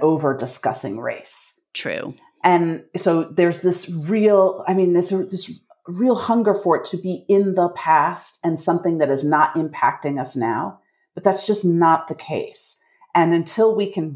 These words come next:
Speaker 1: really delve into all of it,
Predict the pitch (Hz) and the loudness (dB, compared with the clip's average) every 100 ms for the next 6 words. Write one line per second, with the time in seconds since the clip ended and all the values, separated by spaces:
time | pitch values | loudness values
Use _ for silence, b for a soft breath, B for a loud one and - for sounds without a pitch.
0 | 147 175 185 170 151 131 _ - 160 160 | -2 4 4 4 0 -4 _ -2 2 2
1 | 160 147 - 160 151 - 139 113 - - | 0 -4 -2 -2 -2 -6 -6 -6 -10 0
2 | 156 170 180 135 120 95 - - | 4 4 4 2 -4 -8 -10 -12